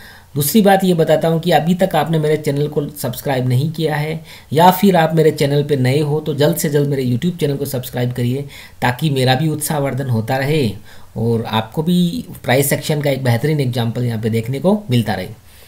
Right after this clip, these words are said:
और एक और बात ये आपको बताता हूँ कि बहुत सारे जो मेरे, अ, व्यूअर हैं, जो मेरे देखने वाले हैं, जो मेरे,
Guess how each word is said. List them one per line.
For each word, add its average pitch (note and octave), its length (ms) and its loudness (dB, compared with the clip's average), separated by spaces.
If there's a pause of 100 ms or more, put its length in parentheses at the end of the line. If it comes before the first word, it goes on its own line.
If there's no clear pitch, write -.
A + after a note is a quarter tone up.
(360)
और D3 100 2
एक F3 160 2
और A3 120 10
बात F3+ 260 6
ये F3+ 60 6
आपको E3 280 4
बताता C3+ 340 4
हूँ D3 100 0
कि D#3 80 -2
बहुत C#3 280 0
सारे F3+ 220 2
जो F3+ 140 2
मेरे, F3 200 2
अ, - 140 -10
व्यूअर C#3+ 520 2
हैं, D#3 380 2
जो D3 120 2
मेरे D3 180 2
देखने C#3 300 0
वाले D3+ 220 0
हैं, D3 220 -4
जो C#3+ 100 0
मेरे, C#3+ 280 0